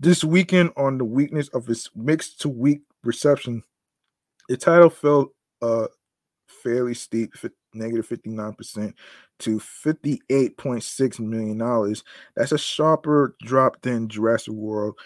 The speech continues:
negative forty-nine percent, and equal to the sharp drop of Fallen Kingdom, also f-, negative fifty-nine percent. It also, um, the number nine,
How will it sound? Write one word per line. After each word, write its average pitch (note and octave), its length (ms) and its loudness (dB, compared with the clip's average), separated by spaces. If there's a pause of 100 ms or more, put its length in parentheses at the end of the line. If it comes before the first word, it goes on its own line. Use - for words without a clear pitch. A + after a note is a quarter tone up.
(140)
negative F3 680 8 (320)
forty-nine D#3 680 -2
percent, C#3+ 580 -4
and B2+ 360 -6
equal C#3 440 -2
to C3 400 -2
the A#2 100 -4
sharp A#2+ 420 -4 (180)
drop A2 420 -6
of G#2+ 140 -6
Fallen A2 440 -6
Kingdom, C#3 480 -2
also B2 320 -6
f-, - 60 -10 (240)
negative A2+ 300 -6
fifty-nine G#2 460 -10
percent. - 380 -10 (540)
It C#3+ 160 2
also, F3+ 720 6 (380)
um, C3+ 560 0 (320)
the C3 100 -4
number B2 300 -4
nine, A#2 480 -4